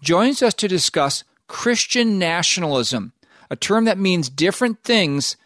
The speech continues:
to different people. To some Christians, it means electing representatives who advocate for biblical principles in government. Other believers see Christian nationalism as a biblical mandate to work toward Christian rule over government in all institutions in society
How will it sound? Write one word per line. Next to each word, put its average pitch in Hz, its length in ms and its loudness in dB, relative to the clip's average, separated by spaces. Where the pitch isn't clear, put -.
to 143 120 -6
different 143 340 -2
people. 139 420 -2
To - 100 -6
some 208 220 2
Christians, 202 500 0
it 165 120 0
means 160 240 0
electing 151 520 0
representatives 147 840 0
who 175 180 2
advocate 160 600 -2
for 151 200 0
biblical 147 500 0
principles 131 580 -2
in 139 100 -2
government. 156 440 -2
Other 233 220 4
believers 156 520 2
see 147 120 0
Christian 135 460 0
nationalism 147 680 0
as 147 200 0
a 135 60 2
biblical 180 520 0
mandate 156 720 0
to 165 160 2
work 151 320 2
toward 175 260 0
Christian 190 540 0
rule 160 560 4
over 135 260 2
government 131 520 0
in 160 120 -4
all 180 320 4
institutions 156 800 -2
in 131 100 2
society 165 680 0